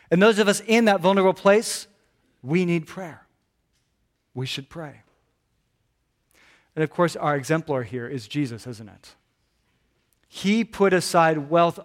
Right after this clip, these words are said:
unimaginable, the trappings of heavenly royalty, and emptied himself, Philippians tells us,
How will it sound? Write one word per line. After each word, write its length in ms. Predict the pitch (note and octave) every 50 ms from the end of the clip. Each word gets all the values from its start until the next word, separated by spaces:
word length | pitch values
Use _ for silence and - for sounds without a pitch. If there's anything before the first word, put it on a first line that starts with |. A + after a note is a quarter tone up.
| -
unimaginable, 1500 | - F3 F3+ F#3+ F#3 F#3 E3 D3 C#3+ D3 D3 D3+ D#3+ E3+ F#3 G#3+ A#3+ A#3 F3 E3+ D#3 C#3+ C3 B2 B2 G#2 G2+ A2 B2+ C3+ _ _ _ _ _ _ _ _ _ _ _ _ _ _
the 120 | - C#3+ D#3
trappings 520 | - - - F#3+ F#3 F#3+ - G3+ F3+ D#3
of 80 | E3+ C#3+
heavenly 320 | D#3 F3 F3+ F3 F3+ F3+
royalty, 480 | E3 D3+ D#3 D#3+ D#3+ D#3+ - F3+ F#3 F3+
and 240 | E3 D3+ D3 C#3 - _ _ _ _ _ _
emptied 440 | F3 E3+ F3+ E3 - - D#3+ C#3+ A#2+
himself, 520 | A2+ C3 B2+ A#2+ - - - A#2+ G2+ - -
Philippians 580 | - C#3 C3+ C3+ B2+ - C3 B2 A#2 A2 -
tells 260 | - B2 A2+ G#2+ G#2
us, 320 | A#2 - - - - -